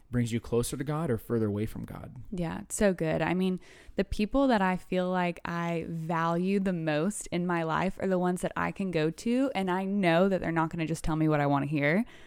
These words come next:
Speaker 2: Like, I know that they have their own intimate relationship with Jesus, and they're gonna speak to me the way the Holy Spirit is speaking through them, and they're not gonna just respond, but they're gonna respond prayerfully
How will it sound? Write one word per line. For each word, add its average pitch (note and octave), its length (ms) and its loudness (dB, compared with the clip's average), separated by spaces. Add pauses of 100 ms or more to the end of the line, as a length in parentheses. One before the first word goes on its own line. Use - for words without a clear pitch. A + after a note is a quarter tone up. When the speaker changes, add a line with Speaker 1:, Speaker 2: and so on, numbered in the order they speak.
(100)
Speaker 2:
Like, F#3 160 -2
I F#3 140 2
know E3+ 640 6
that D#3+ 340 -2
they F3 140 2
have E3+ 260 -2
their D#3 180 -4 (100)
own F3 360 4
intimate F3 420 -2
relationship E3 560 -4
with D#3+ 120 -8
Jesus, D#3+ 680 -2 (340)
and F3+ 300 0
they're F3+ 180 6
gonna G3 180 0
speak - 420 -2
to - 140 -2
me E3+ 580 2 (160)
the F3 100 2
way E3+ 200 2
the E3+ 100 -2
Holy E3 280 -2
Spirit - 460 -4
is E3 100 -8
speaking D#3 440 -4
through C#3 360 -2
them, B3+ 380 4 (320)
and G#3 100 2
they're G3 120 2
not G3+ 180 0
gonna A3 140 0
just G3 320 -4 (120)
respond, - 760 -2 (280)
but F3+ 140 -4
they're F#3 120 4
gonna F3+ 200 0
respond E3 800 -2
prayerfully B3 720 0